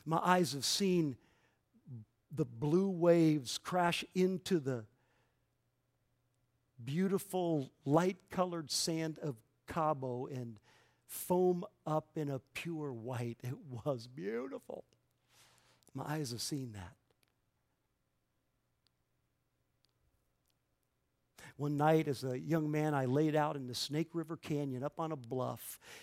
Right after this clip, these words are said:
on a cloud, perfectly cloudless, brilliant night. And the stars that were visible that night,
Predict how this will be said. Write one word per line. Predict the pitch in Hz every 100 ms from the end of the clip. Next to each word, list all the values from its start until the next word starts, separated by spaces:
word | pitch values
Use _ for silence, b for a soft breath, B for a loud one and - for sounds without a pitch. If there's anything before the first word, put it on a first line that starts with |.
| B -
on | 135
a | 123 -
cloud, | - 160 156 175 - _
perfectly | - 185 - 185 - 180 - -
cloudless, | - 160 156 170 156 165 -
brilliant | 147 123 117 143 156 143 135 -
night. | 101 95 - - _ _ _ _ _ _ _ _ _ _ _ _ _ b b b b b b b _ _ _ _ _ _ _ _ _
And | - 143
the | 123
stars | 110 - - 147 131 104 90 - - - - _ _ _ _ _ _ _ _
that | 139 156 135
were | 135
visible | 113 104 160 156 165 165
that | 156 165
night, | 156 151 170